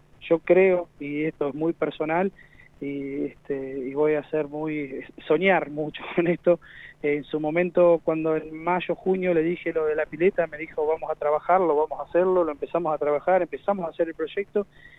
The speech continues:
y hoy lo estamos lanzando, o sea que espero y, y sigo, sigo con la fe intacta de que,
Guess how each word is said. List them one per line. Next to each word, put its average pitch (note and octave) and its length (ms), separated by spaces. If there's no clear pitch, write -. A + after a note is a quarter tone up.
y D3 80
hoy E3+ 80
lo E3 80
estamos D3+ 280
lanzando, D3+ 440
o C3 40
sea D#3+ 140
que D3 220
espero E3 600
y, - 40
y E3 440
sigo, D#3 400
sigo E3 200
con D#3 140
la D3 120
fe E3 140
intacta E3 400
de D3 160
que, C#3 300